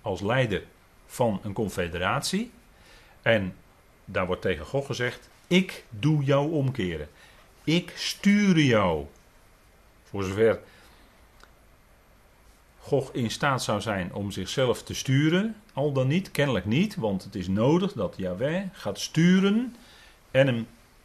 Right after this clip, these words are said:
stuurt naar Israël. "En ik zal jou brengen", staat er ook, hè? Dus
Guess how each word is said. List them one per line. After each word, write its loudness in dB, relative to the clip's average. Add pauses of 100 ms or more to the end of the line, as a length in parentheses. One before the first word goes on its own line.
(300)
stuurt 0
naar 2
Israël. 2 (840)
"En -2
ik -2
zal 0
jou 2
brengen", 4
staat -4
er -6
ook, -4
hè? -8
Dus -12